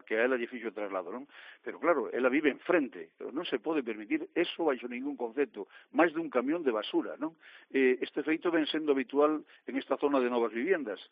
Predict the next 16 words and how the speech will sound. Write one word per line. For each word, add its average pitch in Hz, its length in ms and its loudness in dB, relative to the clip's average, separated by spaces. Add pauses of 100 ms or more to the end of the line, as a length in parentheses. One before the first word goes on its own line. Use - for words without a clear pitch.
(300)
Están 123 240 -4
vindo, 131 400 2 (240)
xa 131 160 0
non 139 80 -2
sei 143 160 -2
se 139 180 4
é 143 60 6
un 139 160 -4
problema 143 400 2
xa 135 160 4
do, 113 240 -6
dos 113 160 -8
que 104 80 -10
veñen 147 240 2
a 156 40 4
vivir, 175 280 2